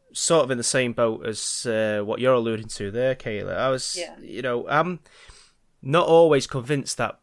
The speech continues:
Speaker 1: poltergeists are, should we say, spirits. Um, I think a, a lot of the time, um, when I see poltergeist activity, it tends to be,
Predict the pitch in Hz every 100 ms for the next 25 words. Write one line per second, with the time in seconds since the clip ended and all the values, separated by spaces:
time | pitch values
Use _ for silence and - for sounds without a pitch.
0 | - 151 151 - - 110 107 - - 120
1 | 113 113 107 - _ _ _ _ _ -
2 | 131 117 113 - - 127 104 - - -
3 | - - _ 117 113 113 110 120 - 135
4 | 135 123 - 120 120 131 147 123 117 -
5 | 98 98 101 - _ _ _ _ - 113
6 | 104 101 - 117 113 - 117 120 113 110
7 | 101 110 107 113 - - 113 - 147 151
8 | 151 - 127 120 113 107